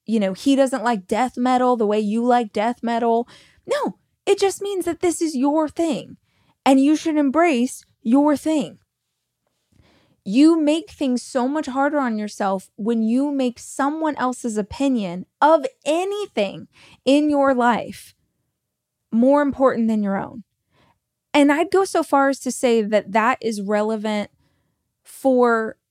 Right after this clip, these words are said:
the hard stuff too. Yeah, I think that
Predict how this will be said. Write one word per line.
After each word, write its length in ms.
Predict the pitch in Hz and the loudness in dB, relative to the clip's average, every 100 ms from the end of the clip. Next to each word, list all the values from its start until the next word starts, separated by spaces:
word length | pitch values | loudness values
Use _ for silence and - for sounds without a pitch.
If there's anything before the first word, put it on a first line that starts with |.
| _ _ _ | _ _ _
the 100 | - | -6
hard 440 | - - 233 427 - | -4 -4 -4 -4 -12
stuff 480 | - - 196 - - | -10 -10 -10 -14 -4
too. 400 | 381 466 - _ _ _ _ _ _ _ _ _ _ | 0 0 0 _ _ _ _ _ _ _ _ _ _
Yeah, 220 | 294 320 - | -6 -4 -4
I 100 | 226 | -6
think 400 | - 320 339 - | -4 -6 -4 -2
that 300 | 220 196 | -2 -2